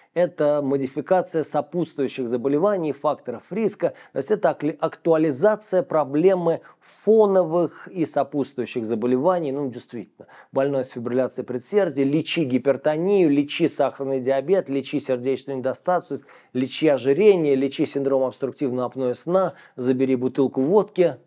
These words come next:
Такие вещи достаточно очевидные. Да, здесь это, ну, скорее такая некая декларативная позиция, хотя, собственно, конечно, всё это нужно лечить. А, буква А – это, наверное, самое важное, это то,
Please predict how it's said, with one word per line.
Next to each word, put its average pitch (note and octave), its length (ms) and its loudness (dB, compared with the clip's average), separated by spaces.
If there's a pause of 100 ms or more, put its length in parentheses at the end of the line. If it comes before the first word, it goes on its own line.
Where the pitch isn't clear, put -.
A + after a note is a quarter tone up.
(540)
Такие C3 280 -6
вещи D3+ 380 0
достаточно B2+ 640 -6
очевидные. A2 800 -10 (240)
Да, B2+ 140 -4
здесь A#2 420 -8
это, A2 300 -10
ну, F#2+ 140 -10
скорее C#3 540 -2
такая A#2+ 300 -8
некая B2 380 -8 (280)
декларативная C#3+ 720 -2
позиция, E3+ 440 -4
хотя, A#2+ 240 -4
собственно, C#3+ 320 -6
конечно, C3+ 360 -6
всё - 180 -8
это A#2+ 140 -10
нужно A2 280 -12
лечить. - 520 -14 (540)
А, B2+ 160 -4
буква F3 600 -2 (100)
А – A#2+ 400 0
это, C3+ 240 -6
наверное, C3 420 -2
самое G#2+ 440 -6
важное, F3+ 520 0
это A#2 140 -6
то, C3 320 0